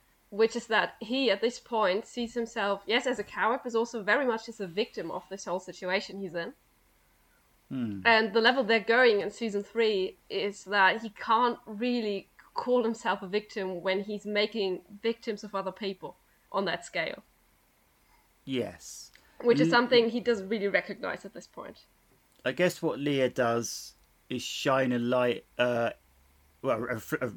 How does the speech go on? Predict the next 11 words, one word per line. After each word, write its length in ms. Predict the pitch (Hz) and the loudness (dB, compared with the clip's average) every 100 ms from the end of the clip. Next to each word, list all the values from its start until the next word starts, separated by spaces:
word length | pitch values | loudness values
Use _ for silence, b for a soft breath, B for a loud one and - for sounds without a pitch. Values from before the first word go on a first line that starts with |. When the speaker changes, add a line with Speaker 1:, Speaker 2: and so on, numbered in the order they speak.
| 117 | -2
Speaker 2:
almost 240 | 151 120 123 | 0 0 0
a 60 | |
reflection 520 | 113 - 127 - 110 104 | -4 -2 -4 -2 -6 -4
to 260 | - 104 | -4 -4
Mitchell, 540 | 104 104 - - 101 110 - | -4 -6 -6 -6 -6 -8 -10
which 260 | 104 - - _ - - | -10 -8 -12 _ -14 -8
ironic 380 | 107 104 107 | -6 -6 -8
considering 300 | 120 117 101 | -10 -8 -8
he's 80 | 98 | -8
a 40 | 101 | -6
vampire. 460 | 104 98 92 92 | -6 -8 -10 -12